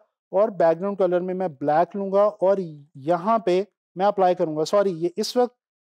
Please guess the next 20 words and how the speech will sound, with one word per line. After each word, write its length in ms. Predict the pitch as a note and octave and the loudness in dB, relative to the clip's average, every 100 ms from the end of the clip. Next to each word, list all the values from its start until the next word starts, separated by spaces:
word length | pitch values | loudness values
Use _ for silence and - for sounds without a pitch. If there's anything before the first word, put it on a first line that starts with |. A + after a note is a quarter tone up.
| _ | _
ये 200 | D3 G3+ | -2 -2
क्यों 200 | A3 A#3+ | 0 0
हुआ 120 | A#3+ B3 | 2 2
है, 80 | |
क्योंकि 260 | A3 G#3 A3 | 0 -4 -2
मैंने 260 | G#3+ G#3 A#3 | 0 0 -2
निचली 400 | F#3 E3+ G3 G#3 | -4 -4 0 2
लेयर 220 | F#3+ F#3 | 2 2
के 80 | F#3+ | 0
ऊपर 160 | G3 | 0
अप्लाई 260 | F#3+ F3+ F3 | 0 2 2
कर 140 | F#3+ | 2
दिया 160 | F3+ G3+ | 0 0
था। 120 | A3 | 0
मैंने 320 | F3+ E3 F3 G#3+ | -2 -2 -2 -2
कहाँ 260 | G#3 G#3 | -2 0
पे 80 | A3+ | 0
अप्लाई 280 | A3+ G3+ G3 | 0 2 2
करना 220 | G#3 | 0
है 80 | A3 | -2